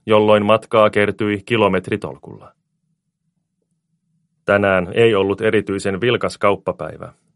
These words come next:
mutta sorapintaisellekin pysäköintialueelle näytti silti riittävän autoja. Ne eivät olleet asiakkaiden, vaan viranomaisten.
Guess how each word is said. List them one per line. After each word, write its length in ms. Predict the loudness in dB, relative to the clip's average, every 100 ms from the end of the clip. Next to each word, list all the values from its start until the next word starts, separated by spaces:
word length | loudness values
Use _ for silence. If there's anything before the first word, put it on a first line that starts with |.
| _ -10
mutta 380 | -8 -4 -4
sorapintaisellekin 1300 | -2 0 2 0 -4 -2 -2 0 -2 -2 -4 -6 -4
pysäköintialueelle 1120 | -2 0 0 0 -2 2 2 4 2 2 0
näytti 360 | 0 -2 -2 -6
silti 320 | -4 -2 -2
riittävän 600 | -2 -4 -2 0 0 0
autoja. 440 | -2 -2 -10 -20 -20 _ _ _ _ _ _ _ _ _ _ _ _ _
Ne 80 | -4
eivät 340 | 0 0 0 -2
olleet 360 | -2 0 -2 -2
asiakkaiden, 720 | -4 -4 -14 -20 -20 -20 -20 _ _ _ _ -10
vaan 320 | -2 -2 -2 0
viranomaisten. 800 | 0 2 -2 -10 -18 -20 -20